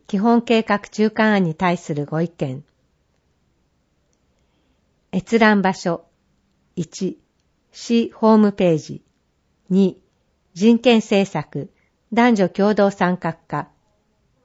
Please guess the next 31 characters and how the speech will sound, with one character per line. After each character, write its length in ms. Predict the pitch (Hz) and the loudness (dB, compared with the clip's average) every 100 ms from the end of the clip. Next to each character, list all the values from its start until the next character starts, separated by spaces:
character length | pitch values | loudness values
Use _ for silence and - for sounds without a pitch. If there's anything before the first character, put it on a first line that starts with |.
| _ _ _ - | _ _ _ -8
男 200 | 220 233 | -2 0
女 140 | 196 | 0
共 240 | 175 196 208 | -2 -2 0
同 160 | 196 | 0
参 240 | 196 196 190 | 0 -2 -2
画 180 | 180 185 | -4 -8
セ 180 | - 156 | -8 -8
ン 60 | |
タ 160 | 151 143 | -8 -12
ー。 160 | 135 151 _ _ _ _ _ _ _ _ _ _ _ _ _ _ _ _ | -16 -18 _ _ _ _ _ _ _ _ _ _ _ _ _ _ _ _
三、 400 | - 196 180 - _ _ _ _ _ _ _ | -2 -2 -2 -6 _ _ _ _ _ _ _
各 320 | 226 233 190 | -6 -2 -2
秘 100 | - | -4
書 300 | - 170 135 | -6 -6 -6
振 320 | _ - 202 | _ -4 -2
興 280 | 202 196 175 | -2 -2 -2
課。 280 | - 151 180 _ _ _ _ _ _ _ _ _ _ _ | -4 -12 -14 _ _ _ _ _ _ _ _ _ _ _
四、 320 | 208 190 156 - _ _ _ _ _ _ - | 0 0 -2 -14 _ _ _ _ _ _ -6
各 300 | 226 233 196 | -4 -4 -8
地 140 | - | -10
区 280 | - 151 - | -10 -10 -10
市 200 | - - | -10 0
民 220 | 214 226 | 4 4
セ 200 | 214 196 | 2 -2
ン 80 | 185 | -2
タ 180 | 160 151 | -4 -10
ー。 180 | 135 147 _ _ _ _ _ _ _ _ _ _ _ _ _ _ _ _ _ _ _ _ _ _ _ _ _ _ _ _ _ _ | -10 -14 _ _ _ _ _ _ _ _ _ _ _ _ _ _ _ _ _ _ _ _ _ _ _ _ _ _ _ _ _ _
提 180 | 233 240 | 2 2
出 240 | 226 233 | 0 -2
方 240 | 208 208 185 | 0 2 0
法、 320 | 160 147 139 | -2 -10 -10